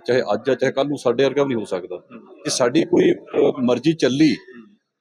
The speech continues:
Speaker 1: ਇੱਕ ਕਮੇਟੀ ਦੀ ਮਰਜ਼ੀ ਚੱਲੀ, ਤਾਂ ਅਸੀਂ ਚਾਹੁੰਦੇ ਹਾਂ ਵੀ ਅਸੀਂ ਆਉਣ ਵਾਲੀਆਂ ਪੀੜ੍ਹੀਆਂ ਲਈ ਕੁਛ ਕਰਕੇ ਜਾਈਏ,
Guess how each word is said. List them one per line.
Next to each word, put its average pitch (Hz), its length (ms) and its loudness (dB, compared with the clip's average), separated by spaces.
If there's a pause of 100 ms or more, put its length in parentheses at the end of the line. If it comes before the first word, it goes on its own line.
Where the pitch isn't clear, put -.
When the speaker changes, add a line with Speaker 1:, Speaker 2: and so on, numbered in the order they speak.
(160)
Speaker 1:
ਇੱਕ 143 100 -2
ਕਮੇਟੀ 135 340 0
ਦੀ 202 80 0
ਮਰਜ਼ੀ 147 240 0
ਚੱਲੀ, 123 380 0
ਤਾਂ 165 140 -2
ਅਸੀਂ - 340 -10 (160)
ਚਾਹੁੰਦੇ 190 260 -2
ਹਾਂ 185 80 -2
ਵੀ 208 80 -2
ਅਸੀਂ - 160 -6
ਆਉਣ - 200 -8 (140)
ਵਾਲੀਆਂ 180 200 -8
ਪੀੜ੍ਹੀਆਂ 190 380 -6
ਲਈ 180 80 0
ਕੁਛ 185 180 -8
ਕਰਕੇ 117 300 -4
ਜਾਈਏ, 80 300 -10